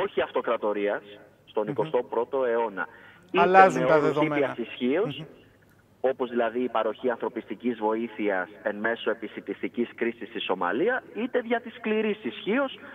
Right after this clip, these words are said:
Speaker 1: όπως με ανοιχτή στρατιωτική επέμβαση υπέρ της κυβέρνησης της Τρίπολης στη Λιβύη. Γι' αυτό
Speaker 2: Κύριε
Speaker 1: το
Speaker 2: καθηγητά,
Speaker 1: λόγο,
Speaker 2: να σας ρωτήσω
Speaker 1: παρακαλώ.
Speaker 2: κάτι, να σας ρωτήσω πάνω σε αυτό που είπατε. Γιατί είχε δεδομένο ότι δεν θα είχε αντίδραση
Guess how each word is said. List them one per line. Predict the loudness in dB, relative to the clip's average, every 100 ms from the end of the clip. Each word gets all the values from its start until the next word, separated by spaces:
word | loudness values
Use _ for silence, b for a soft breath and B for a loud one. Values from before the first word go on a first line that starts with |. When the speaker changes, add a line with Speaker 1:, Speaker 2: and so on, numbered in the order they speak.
| B B
Speaker 1:
όπως | -2 0 -2
με | 0
ανοιχτή | 0 -2 -2 -4
στρατιωτική | -2 -2 -2 -2 -2
επέμβαση | -2 0 -2 -2 -6 -4 -2
υπέρ | -2 0 -2
της | -2 -8
κυβέρνησης | -2 -2 -2 -10 -8
της | -10 -4
Τρίπολης | -2 -2 -4 -10 -12
στη | -4
Λιβύη. | 0 0 0 -2 -2 -8 B B B B B B B B _ _ -6
Γι' | 2 2
αυτό | 2
Speaker 2:
Κύριε | 4 4
Speaker 1:
το | 6
Speaker 2:
καθηγητά, | 4 4 4
Speaker 1:
λόγο, | 4 2
Speaker 2:
να |
σας | 0 -2
ρωτήσω | -2 2 2 2
Speaker 1:
παρακαλώ. | 2 2
Speaker 2:
κάτι, | 0 -10 -14 -20
να | -6 -6
σας | -4 -6
ρωτήσω | -6 -6 -6
πάνω | -4 -4
σε | -4 -6
αυτό | -6 -6
που | -6
είπατε. | -4 -6 -6
Γιατί | -4 0 0 0 -6 -6 -8
είχε | -8 -4 -2
δεδομένο | -2 -2 -2 -2 -2 -4
ότι | -4 -8
δεν | -2 -2 -2
θα | -2
είχε | -2 -2
αντίδραση | -4 -4 -4 -4 -4